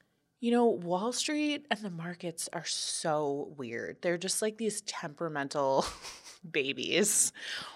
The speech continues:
where <laughs> what they really don't like is uncertainty. Um, that's their biggest thing. And so I feel like the fact that pretty much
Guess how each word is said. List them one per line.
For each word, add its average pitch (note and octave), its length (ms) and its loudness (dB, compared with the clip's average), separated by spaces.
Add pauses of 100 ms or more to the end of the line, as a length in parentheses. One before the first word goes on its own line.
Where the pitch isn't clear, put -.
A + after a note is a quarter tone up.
where F3 560 12
<laughs> E3+ 220 8
what G3+ 280 12
they A3+ 200 12
really G#3 600 4
don't E3+ 560 10
like D3 560 8 (220)
is D3 800 6
uncertainty. F3 800 2 (600)
Um, E3 480 12
that's F#3+ 340 12
their G#3+ 160 8
biggest D#3+ 440 2
thing. - 540 0
And E3 140 2
so E3+ 760 10
I F3 160 10
feel A3 380 2
like G3+ 280 8
the F3 100 2
fact D#3+ 580 6
that C#3 500 8 (1000)
pretty C4+ 360 4
much D#3 760 8